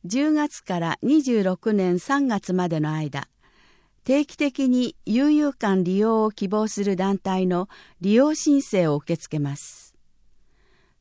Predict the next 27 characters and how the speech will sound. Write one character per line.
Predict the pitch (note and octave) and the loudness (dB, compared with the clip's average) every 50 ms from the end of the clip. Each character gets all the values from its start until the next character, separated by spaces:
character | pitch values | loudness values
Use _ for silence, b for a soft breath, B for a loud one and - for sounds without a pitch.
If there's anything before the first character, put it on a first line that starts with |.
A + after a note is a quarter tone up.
| _ _ _ | _ _ _
抽 | - C4 C#4 C#4+ | -4 -4 -2 -2
選 | C#4 - C#4+ C4+ C4 B3+ A#3+ | -2 -2 -2 0 0 0 0
は | A#3+ A#3 A#3 - B B B B B | -2 -2 -4 -6 B B B B B
八 | B G#3+ G#3+ - - C#4+ C#4+ | B -6 -6 -2 -2 0 0
月 | D4 C#4+ C#4+ - C#4 | 0 0 -2 -2 -2
二 | C4+ C#4+ C#4+ | 0 0 0
十 | B3 - G3+ F#3+ F3+ | 0 0 -2 -2 -2
九 | - - F#3+ | -2 -2 -2
日 | F#3 F3 D#3+ D#3 - - C#3+ E3 | 0 0 0 -2 -2 -2 0 0
木 | F3+ F#3 F3 - - B3+ | 0 0 -2 -2 -2 0
曜 | B3 A#3+ A3 G#3+ G#3 | 0 2 2 0 -2
か | - - F3 D#3+ | -4 -6 -8 -8
ら | D3 C#3+ C#3+ - - | -6 -6 -8 -10 -10
三 | - - C#4 C#4+ C#4 C4 | -8 -4 -2 0 0 0
十 | G3 F#3+ G3 | 0 0 -2
一 | F3+ E3 - G#3+ | -2 -2 -2 0
日 | G#3 G3 G3 - - F#3 F3 | 0 0 0 -2 -4 -4 -2
土 | F3 F#3 F#3 | 0 0 2
曜 | G#3 A#3+ C4 A#3+ | 2 0 0 0
に | G#3 F#3 E3 | 0 0 -2
行 | D3 - - E3 | -2 -4 -4 -4
い | D#3 D#3 D3 C#3+ C#3 | -4 -4 -4 -6 -6
ま | C#3+ D3 D#3+ | -8 -8 -10
す。 | - - - - - - _ _ _ _ _ _ _ _ _ _ _ _ _ _ _ _ _ _ _ _ _ - | -14 -16 -20 -20 -20 -20 _ _ _ _ _ _ _ _ _ _ _ _ _ _ _ _ _ _ _ _ _ -10
詳 | - - A#3+ A#3+ A#3 | -4 -2 -2 -2 -2
細 | - - A3+ A3 A3 G#3 | -2 -2 0 0 0 0
は | G#3 G#3 G#3 | 0 0 -2